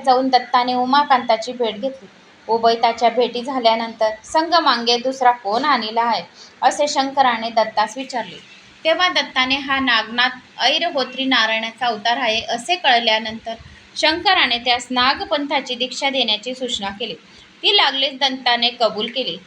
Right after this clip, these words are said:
मग नागनाथासह दत्ताने, दत्तात्रय तेथे सहा महिने राहिले.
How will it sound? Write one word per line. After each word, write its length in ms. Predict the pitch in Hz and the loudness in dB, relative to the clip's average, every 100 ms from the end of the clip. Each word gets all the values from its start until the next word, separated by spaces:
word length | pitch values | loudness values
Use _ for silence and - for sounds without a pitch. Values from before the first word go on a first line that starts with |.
| - | -10
मग 260 | 233 240 240 | -4 -2 0
नागनाथासह 800 | 220 240 247 226 247 240 240 233 | 0 0 -2 -2 0 -2 0 0
दत्ताने, 580 | 233 220 - 233 233 220 - - - - - - - - 233 | 0 -2 0 0 0 -4 -8 -20 -20 -20 -20 -20 -20 -18 -2
दत्तात्रय 600 | 226 220 262 285 262 269 | 0 0 0 0 2 2
तेथे 300 | 269 240 240 | 2 -2 -2
सहा 340 | 247 254 247 | -2 -2 0
महिने 300 | 247 240 233 | -2 -2 -2
राहिले. 320 | 240 240 220 | 0 -2 -2